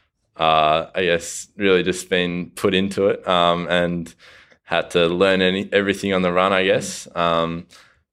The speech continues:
Speaker 1: but yeah, learn a lot about how, um, how s-, sales works, I guess, and how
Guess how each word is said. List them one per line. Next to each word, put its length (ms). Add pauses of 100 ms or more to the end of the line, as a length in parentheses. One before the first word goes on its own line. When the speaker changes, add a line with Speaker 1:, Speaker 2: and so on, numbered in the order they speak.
Speaker 1:
but 100
yeah, 240
learn 220
a 60
lot 440
about 500
how, 520 (100)
um, 580 (1160)
how 420
s-, 580 (320)
sales 680
works, 300
I 80
guess, 380
and 360
how 540